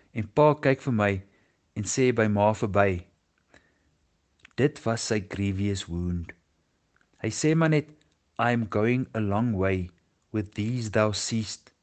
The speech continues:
Maar dit sal geslagte vat voor ons verwondering, verwonding van ander, ons leprosy of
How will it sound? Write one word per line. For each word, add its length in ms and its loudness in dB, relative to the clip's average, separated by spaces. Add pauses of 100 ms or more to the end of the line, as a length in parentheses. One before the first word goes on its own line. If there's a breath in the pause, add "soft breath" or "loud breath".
(680)
Maar 120 0
dit 140 0
sal 120 4
geslagte 640 2
vat 420 -2
voor 360 -2
ons 480 2
verwondering, 840 0 (300 soft breath)
verwonding 680 0
van 200 -2
ander, 380 0 (320 soft breath)
ons 380 2
leprosy 720 -2
of 200 -2